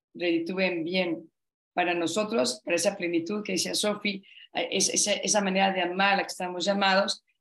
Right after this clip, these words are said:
que definitivamente no solo para nosotros, sino que va a beneficiar a los que están alrededor y no esperar que el otro de al lado cambie para que entonces yo se empiece a sanar.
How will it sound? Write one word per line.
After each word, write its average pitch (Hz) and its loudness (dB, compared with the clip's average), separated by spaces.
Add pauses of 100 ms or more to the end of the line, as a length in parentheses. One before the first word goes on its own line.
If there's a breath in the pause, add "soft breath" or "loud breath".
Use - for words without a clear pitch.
que 208 0
definitivamente 196 2
no 208 2
solo 190 2
para 170 2
nosotros, 165 -6 (160 soft breath)
sino 175 -4
que 180 -2
va 185 4
a 185 2
beneficiar 196 0 (240)
a - -8
los 175 -4
que - -8
están 190 0
alrededor 185 2
y 170 0
no 165 0
esperar 185 0
que 185 0
el 185 -2
otro 190 0
de 180 -2
al 175 2
lado 180 2
cambie 190 0
para 175 -2
que 170 -6
entonces 165 -6
yo 180 0
se 165 -2
empiece 170 0
a 165 2
sanar. 208 0